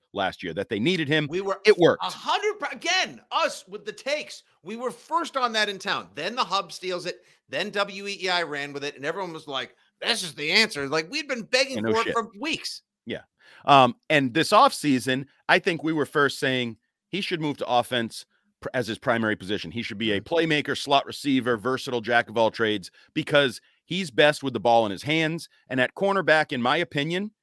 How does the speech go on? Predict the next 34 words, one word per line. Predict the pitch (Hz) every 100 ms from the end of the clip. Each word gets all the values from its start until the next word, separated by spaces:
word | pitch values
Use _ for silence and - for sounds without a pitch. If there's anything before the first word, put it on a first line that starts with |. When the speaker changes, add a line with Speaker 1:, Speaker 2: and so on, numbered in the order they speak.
| _
Speaker 1:
he's | 147 131
run | 135 135
of |
the | 120
mill. | 98 - _
I'm | 117
not | 131 135
saying | 156
he | 156
can't | - 160 -
Speaker 2:
Mm-hmm. | 110
Speaker 1:
compete, | 101 185 220 _ _ _
but | 127
I | 120
think | 143 135
he's | 139 131
just | 151 -
kind | 139 135
of | 120
an | -
average | 123 127 110 127 -
cornerback. | - 180 156 120 110 110 _ _
His | 139 120
upside | 131 - - 123 123
is | 113
on | 113
offense | 113 113 123 117 110
and | 101
with |
the | 95
ball | 95 107
in | 101
his | 85
hands. | 143 151 -